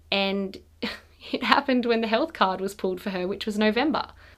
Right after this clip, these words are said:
I know that there are so many more amazing stories of the New Year card spreads that I have received and screenshotted over the years of how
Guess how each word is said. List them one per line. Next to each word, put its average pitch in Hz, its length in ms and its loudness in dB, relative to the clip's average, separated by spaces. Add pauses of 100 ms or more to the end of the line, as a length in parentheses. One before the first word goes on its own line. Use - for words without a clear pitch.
(200)
I 226 140 10
know 214 260 6
that 269 140 2
there 285 160 8
are 294 60 6
so 214 420 2
many 202 340 4
more 190 440 2
amazing 190 540 0
stories 196 480 0
of 196 80 -4
the 196 100 -2
New 190 120 0
Year 190 200 0
card 170 320 -2
spreads 185 420 -4
that 180 120 0
I 180 100 4
have 190 180 0
received 190 480 0
and 202 180 2
screenshotted 208 720 0
over 190 280 -2
the 202 80 6
years 196 420 2
of 190 120 2
how 185 360 4